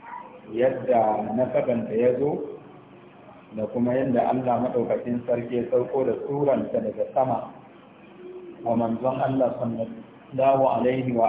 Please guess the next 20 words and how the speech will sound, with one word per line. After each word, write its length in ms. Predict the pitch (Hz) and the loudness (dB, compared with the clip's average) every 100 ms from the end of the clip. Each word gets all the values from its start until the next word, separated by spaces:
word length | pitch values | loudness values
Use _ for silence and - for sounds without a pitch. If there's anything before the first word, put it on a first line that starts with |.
| - | 6
alihi 320 | 131 127 120 127 | 6 4 0 0
wa 160 | 117 - | -2 0
sallama 640 | 123 127 135 123 120 - - - - - - - - - - - | 0 2 2 2 0 -2 -8 -18 -20 -20 -20 -20 -20 -20 -20 -8
tun 160 | 160 156 | -4 0
kafin 320 | 147 120 135 135 | 0 0 0 -2
annabi 640 | 123 117 131 127 123 123 123 - - - 117 | 0 0 0 0 0 0 -2 -8 -14 -12 -4
ya 160 | 117 | -2
ganta 320 | 120 135 131 123 | 0 0 2 0
a 160 | 117 - | 2 2
zahiri, 480 | 123 123 110 107 104 - - - - - - - - - - - - | 4 2 0 -4 -6 -10 -18 -20 -18 -16 -16 -18 -20 -20 -20 -20 -4
kuma 320 | 127 127 - 113 | -2 0 0 0
aka 80 | 120 | 0
masa 240 | 127 123 - - | 0 -2 -4 -4
shi 160 | 120 117 123 | -4 -4 -2
isharan 560 | 135 139 139 127 113 | 4 6 6 4 0
cewa 640 | 127 123 113 113 113 104 - - - - - - | -2 2 4 6 4 2 -2 -12 -16 -18 -20 -8
wannan 480 | 110 127 - - 117 | -2 0 0 0 0
matar 400 | 117 110 - 120 127 | 0 -2 -2 -2 0
ka 160 | 113 - | -2 -4
ce 160 | 117 | -8